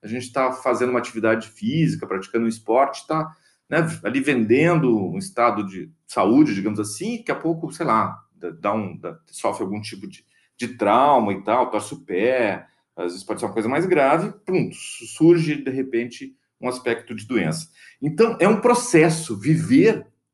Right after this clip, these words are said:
é um processo, saúde, doença e cuidado. E o cuidado entra porque é justamente, digamos assim, uma perspectiva de cuidado que vai informar se isso é doença ou não,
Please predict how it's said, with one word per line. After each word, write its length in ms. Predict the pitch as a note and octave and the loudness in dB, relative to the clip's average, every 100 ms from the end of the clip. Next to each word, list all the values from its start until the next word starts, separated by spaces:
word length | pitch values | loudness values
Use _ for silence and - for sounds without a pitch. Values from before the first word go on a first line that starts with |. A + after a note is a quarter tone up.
| - | -6
é 60 | |
um 80 | C#3+ | -4
processo, 680 | D#3+ D3+ - C#3 C3+ D#3+ D#3+ | -2 -4 -4 -4 -2 -4 -8
saúde, 480 | - B2 C3+ D#3+ D#3+ | -4 0 2 0 0
doença 480 | D#3+ C#3+ C#3+ D#3+ E3+ | -2 -2 -2 -2 -4
e 40 | |
cuidado. 560 | D#3+ F#3+ A#2 G#2+ G2+ - | -4 -2 0 0 -2 0
E 80 | A#3+ | 2
o 120 | D4 | 2
cuidado 680 | A#3 F3 - D3+ A3+ D#3 A#2+ | 2 2 2 2 2 2 2
entra 400 | C3+ A3+ - F3+ | 2 -2 -4 -10
porque 480 | - D3 - F#3+ F#3+ - - _ _ | -10 -14 -12 -12 -12 -16 -20 _ _
é 120 | F3 | 2
justamente, 800 | E3+ F3+ C4+ - G#3 C#3+ C3 - | 2 2 -2 0 0 2 2 -2
digamos 260 | G#2+ A#2+ A#2 | -4 -2 0
assim, 460 | G#2+ - A2 F#2+ - _ _ _ _ | -2 -4 -4 -6 -10 _ _ _ _
uma 220 | C#3 D3+ | 0 0
perspectiva 640 | - F#3+ - F#3+ - B3 B3+ | 2 -2 -2 -2 -4 -4 -2
de 160 | F3+ | -4
cuidado 880 | F#3 G#3 F3+ - B2 D3 A3+ G#3+ C#3 | -6 -4 -4 -2 0 2 2 0 -2
que 120 | B2+ D#3+ | -2 0
vai 200 | E3 F#3 | 2 0
informar 500 | - F#3 D3 D3 E3 | 2 2 2 0 -2
se 200 | - F3 | -2 -6
isso 180 | D#3+ | -2
é 20 | E3+ | 0
doença 480 | E3 D3+ D#3 D#3+ | 2 2 0 -2
ou 60 | G#3 | -2
não, 380 | G3 C3+ C3+ | 0 0 -2